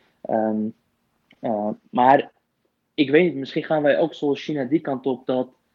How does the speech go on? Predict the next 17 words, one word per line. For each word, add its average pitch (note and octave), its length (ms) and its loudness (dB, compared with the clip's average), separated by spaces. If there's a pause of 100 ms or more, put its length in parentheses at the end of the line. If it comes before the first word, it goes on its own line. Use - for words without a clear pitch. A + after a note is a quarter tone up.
(240)
dat, B2 200 -4
eh, A#2+ 260 -8
bedrijven C3 680 0
bij A#2+ 140 0
die A#2+ 100 -6
marketplace C3 680 -4
zelfs C3 360 -2
moeten A#2+ 240 -6
betalen B2+ 460 4
om A#2+ 180 -4
een A2+ 100 -4
shop - 260 -6
te A2+ 80 -4
kunnen A2 260 -8
openen. A2 440 -2 (640)
En A#2 140 -2
dat A#2 160 2